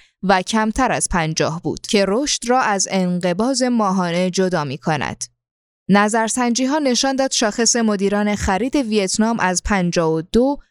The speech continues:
ممیز هفت دهم درصد در ماه آگوست به پنجاه و دو ممیز پنج دهم درصد کاهش یافت، در حالی که شاخص مدیران خرید مالزی از پنجاه ممیز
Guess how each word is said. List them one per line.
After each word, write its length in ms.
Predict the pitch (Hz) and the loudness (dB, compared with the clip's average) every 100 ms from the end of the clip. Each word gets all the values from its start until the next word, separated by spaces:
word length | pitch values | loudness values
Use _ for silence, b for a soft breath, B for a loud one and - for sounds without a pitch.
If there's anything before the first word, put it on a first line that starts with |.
| _ | _
ممیز 520 | 190 190 180 175 175 185 | 2 2 2 0 -2 -2
هفت 460 | 175 185 269 - | -2 -2 -2 0
دهم 320 | 262 240 226 | 0 2 0
درصد 560 | 214 208 180 - 208 196 | 2 0 0 0 -2 0
در 200 | 185 165 | 0 0
ماه 260 | 170 185 170 | 0 0 0
آگوست 500 | 151 - 254 - - b b - | 0 0 2 2 -2 b b 0
به 160 | 190 | 0
پنجاه 500 | 190 196 185 180 175 | 2 0 2 2 0
و 60 | 160 | 0
دو 180 | 233 277 | 0 0
ممیز 480 | 262 240 226 220 220 | 0 0 0 0 -2
پنج 440 | 214 233 277 294 | -2 -2 -2 -2
دهم 280 | 262 247 226 | 0 0 0
درصد 560 | 214 190 - 196 190 - | 0 0 0 0 -2 -2
کاهش 500 | - 165 170 - - | -2 0 0 -2 -2
یافت، 240 | - - - | -4 -4 0
در 160 | 185 | 2
حالی 260 | 175 220 262 | 2 -2 -2
که 240 | - 285 - b b | -2 -2 -4 b b
شاخص 520 | - 220 190 285 285 | 0 0 0 -2 0
مدیران 580 | 285 247 214 196 196 196 | 0 0 2 0 0 0
خرید 360 | 202 190 180 175 | 0 -2 0 0
مالزی 720 | 175 175 160 156 156 220 269 - | 0 0 0 -2 -2 -2 -2 0
از 220 | 175 - | 0 -2
پنجاه 500 | - 175 160 220 254 | -2 -2 -2 -2 -2
ممیز 460 | 247 214 202 185 | 0 0 0 2